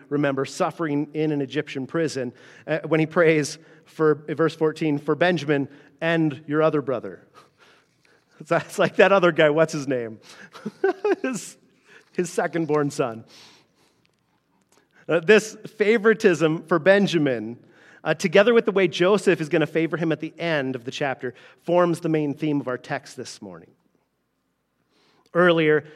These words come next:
at the end of the last chapter, Jacob's favoritism was expressed in the most terrible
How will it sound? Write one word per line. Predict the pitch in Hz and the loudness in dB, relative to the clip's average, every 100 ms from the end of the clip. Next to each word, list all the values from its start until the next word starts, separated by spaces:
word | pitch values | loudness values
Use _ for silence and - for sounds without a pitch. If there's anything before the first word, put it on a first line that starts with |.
| - | -8
at | 165 | -2
the | 180 | 2
end | 165 156 | 2 0
of | |
the | 151 | -2
last | 156 156 151 - | 0 0 -2 -4
chapter, | 160 131 - 135 123 - - | -4 -4 -4 -8 -8 -16 -6
Jacob's | 165 160 165 135 | -2 -2 -4 -10
favoritism | - 160 156 156 165 139 139 | -4 -4 -2 -4 -4 -6 -4
was | 135 135 | -6 -6
expressed | - - 156 147 - 170 | -10 -6 -4 -6 -8 -6
in | 147 | -4
the | 151 | -2
most | 147 139 - | -4 -6 -14
terrible | - 170 170 143 127 120 | -10 -4 -2 -2 -6 -8